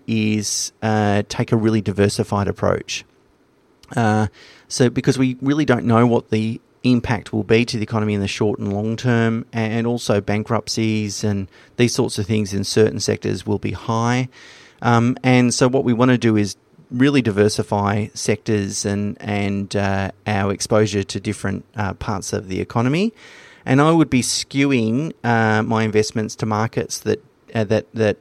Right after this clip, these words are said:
um, have the, the lowest sort of valuations at the moment, so the, the most amount of upside. So really stick to low-cost index funds, uh, use various rules-based methodologies. So typically market cap indexing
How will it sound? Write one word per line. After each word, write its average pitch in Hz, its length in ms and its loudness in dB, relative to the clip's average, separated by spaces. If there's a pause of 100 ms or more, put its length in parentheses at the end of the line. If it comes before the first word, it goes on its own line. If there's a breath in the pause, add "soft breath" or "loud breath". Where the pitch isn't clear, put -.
um, 104 280 -2
have 104 220 -2
the, 104 260 4
the 113 140 -6
lowest 104 340 2
sort 98 140 2
of 101 80 -4
valuations 95 680 -2
at - 80 -6
the 101 80 -6
moment, 98 480 -2
so 101 140 -2
the, 98 240 -6
the - 100 -6
most 101 260 -4
amount 95 220 -4
of 92 80 -6
upside. 90 560 -4 (520 loud breath)
So 147 140 4
really 135 200 6
stick - 240 -4
to 131 100 0
low-cost 117 460 2
index 120 340 0
funds, 113 680 0
uh, 107 220 0
use 117 460 2
various 113 580 2
rules-based 104 560 0
methodologies. 104 960 -2
So - 160 -2
typically 110 560 -2
market 101 400 -4
cap 104 220 -4
indexing 98 640 -6